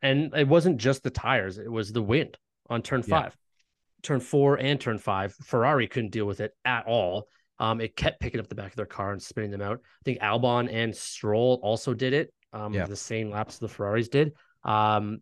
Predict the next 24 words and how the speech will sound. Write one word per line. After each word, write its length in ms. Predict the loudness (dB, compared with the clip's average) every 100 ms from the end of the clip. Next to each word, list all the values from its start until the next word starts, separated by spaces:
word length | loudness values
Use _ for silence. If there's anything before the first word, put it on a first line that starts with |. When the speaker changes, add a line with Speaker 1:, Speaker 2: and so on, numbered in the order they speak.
| _
Speaker 1:
so 180 | 0 4
yeah, 180 | 4 4
that, 180 | 0 0 0
that, 180 | 0 0 _ _ _ _ _ _ _ _
that, 240 | -8 -6 -4
uh, 140 | -4
side 340 | -4 0 0
wind 260 | 2 -2 -2
that 180 | -10 -6
lifted 280 | -6 -4 -10
the 80 |
cars 340 | -8 -6 -6 -6
was 220 | -12 -14 _ _
a 100 | -4
huge 340 | -2 4 4 6
problem 280 | 4 4 2
for 140 | -2
everybody, 540 | -2 -2 -4 -6 -8 _ _ _ _ -8
um, 200 | -6 -2
in 120 | -2
that 120 | -2
sprint 280 | -2 -4 -4
shootout 280 | -2 -2 -2
qualifying, 760 | -4 -2 -2 -6 -8 -8 -12